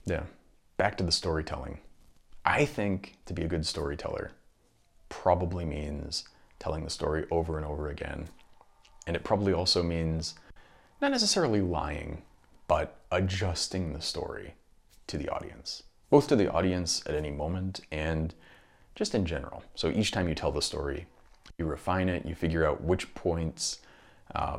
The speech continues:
are really interesting to people, you figure out which points you can kinda skim over. Um, if you're really good at it, you don't have to keep retelling it as many times. You can tell it once. And, like, in the ideal case, you know you have enough model of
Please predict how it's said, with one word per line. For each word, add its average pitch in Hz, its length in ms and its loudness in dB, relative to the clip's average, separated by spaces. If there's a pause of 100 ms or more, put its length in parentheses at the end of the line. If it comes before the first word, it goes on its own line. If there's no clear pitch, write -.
are 82 120 -2
really 87 260 4
interesting 123 480 2
to 120 40 4
people, 123 300 2
you 90 100 4
figure 76 300 2
out 71 100 -2
which - 220 -6
points 80 300 -4
you - 40 -10
can 76 120 -8
kinda 73 180 -6
skim 78 340 -2
over. 82 400 -4 (680)
Um, - 340 -2 (180)
if 95 200 2
you're 87 160 4
really 98 320 6
good 151 240 6
at 80 160 2
it, 67 260 -4
you - 80 -6
don't 80 200 -2
have 82 100 -10
to - 80 -12
keep - 200 -8
retelling 78 480 0
it - 160 -8 (320)
as - 220 -4
many 123 180 -10
times. - 380 -10
You - 80 -8
can - 100 -8
tell - 200 -2
it - 100 -8
once. 76 460 -2 (500)
And, 73 420 -4
like, 82 140 -2
in 85 100 2
the 78 120 0
ideal 80 340 4
case, - 440 -2 (440)
you 107 180 8
know 87 600 2
you 87 80 0
have 82 100 -2
enough 87 240 0
model 71 560 0
of - 560 -2